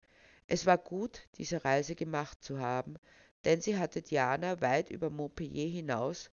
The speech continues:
zu einem neuen Verstehen und Miteinander geführt. Eine Erkenntnis, die Diana nie gemacht hätte, hätte sie sich nicht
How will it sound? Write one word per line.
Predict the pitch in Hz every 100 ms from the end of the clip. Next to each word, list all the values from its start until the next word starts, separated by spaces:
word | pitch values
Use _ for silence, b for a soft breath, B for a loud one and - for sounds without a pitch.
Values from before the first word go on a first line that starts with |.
| B B B B
zu | - 180
einem | 151 143 147
neuen | 131 127 160
Verstehen | 180 165 - - 131 143 185 -
und | - -
Miteinander | 156 - - 147 139 139
geführt. | 147 170 - 123 120 113 - _ _ _ _ _ _ _ _ _ _ _ _ _ _ _ -
Eine | 175 170
Erkenntnis, | 156 - 156 147 - 190 - - b b b b -
die | 196 180 170 -
Diana | 170 147 160 185
nie | 185 185
gemacht | 202 156 160 - 135
hätte, | 123 143 156 - b b b _
hätte | 175 156 -
sie | 175 196
sich | 165 147
nicht | 156 180 - -